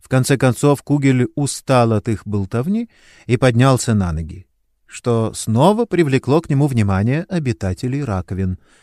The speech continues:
«Ты уже уходишь? Так рано. Мы как раз хотели поинтересоваться причиной твоего присутствия.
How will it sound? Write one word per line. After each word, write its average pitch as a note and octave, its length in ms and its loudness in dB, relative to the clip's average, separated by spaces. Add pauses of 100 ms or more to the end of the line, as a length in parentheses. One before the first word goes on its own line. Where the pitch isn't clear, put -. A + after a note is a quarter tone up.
(320)
«Ты C#4 100 -2
уже C#4 180 0
уходишь? A3 680 2 (160)
Так - 260 2
рано. C3+ 460 4 (320)
Мы C3 220 2
как C#3 240 2
раз C#3 220 4
хотели C3+ 440 2
поинтересоваться B2+ 920 2
причиной B2+ 600 0
твоего D#3 340 2
присутствия. A#2+ 760 -2